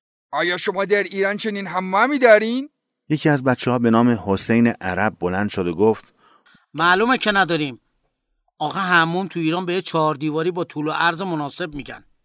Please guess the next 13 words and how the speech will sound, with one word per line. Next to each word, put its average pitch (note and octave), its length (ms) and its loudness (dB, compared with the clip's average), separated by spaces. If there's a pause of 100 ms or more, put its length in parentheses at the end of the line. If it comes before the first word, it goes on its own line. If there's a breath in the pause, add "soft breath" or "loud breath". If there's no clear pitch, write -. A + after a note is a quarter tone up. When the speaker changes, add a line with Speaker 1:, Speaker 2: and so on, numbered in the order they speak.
(960 soft breath)
Speaker 3:
کف D#3+ 280 -4
اونو F#3 220 -4
سرامیک D#3+ 560 -4
می‌کنن، F3 560 -6 (340)
تا E3 120 -6
سقفم F#3+ 560 0
با F3 120 -2
یه F#3+ 60 -2
مسئله F3 520 -2
به F3 140 -6
نام F#3 240 -6
کاشی F#3 840 -4 (220 soft breath)
میپوشونن. D3+ 560 -8